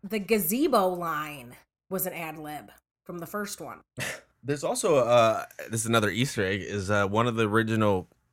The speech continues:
Speaker 2: kids who played Ben,
Speaker 1: Mm-hmm.
Speaker 2: he was in this movie. He had some cameo from the nineties, like,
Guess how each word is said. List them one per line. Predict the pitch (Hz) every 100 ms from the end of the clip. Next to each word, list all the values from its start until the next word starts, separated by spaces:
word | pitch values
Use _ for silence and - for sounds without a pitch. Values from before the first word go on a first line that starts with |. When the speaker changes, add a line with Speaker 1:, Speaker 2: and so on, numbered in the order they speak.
| _ _ _
Speaker 2:
kids | - 131 110 92
who | 107
played | 87 107 101 90 - _
Ben, | 113 90 90 104 113 _ _ 220
Speaker 1:
Mm-hmm. | 220 240
Speaker 2:
he | 98 107
was | 98 92
in | 101 92
this | 92 87
movie. | 98 87 82 85 90 _ _ -
He |
had | 160 139
some | 127 110
cameo | 107 90 76 71 -
from | - 104
the | 98
nineties, | 95 90 87 80
like, | 87 82